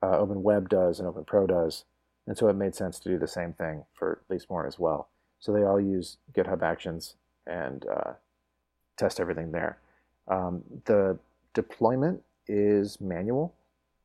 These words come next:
Um, it's handled by a beautiful little make, <laughs> make file. Uh, so there's just a, a deploy, which builds and releases. And so it uses the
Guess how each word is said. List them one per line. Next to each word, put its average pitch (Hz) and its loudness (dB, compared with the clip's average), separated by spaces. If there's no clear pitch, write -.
Um, 92 0
it's - -6
handled 101 0
by 90 4
a 85 2
beautiful 113 4
little 98 4
make, 101 -2
<laughs> - -8
make 110 2
file. 139 8
Uh, 95 4
so 107 4
there's 95 2
just 101 -2
a, 92 4
a 85 -6
deploy, 90 4
which - 0
builds 92 2
and 82 -8
releases. - -8
And 67 -12
so 101 4
it 95 4
uses 92 -2
the 85 4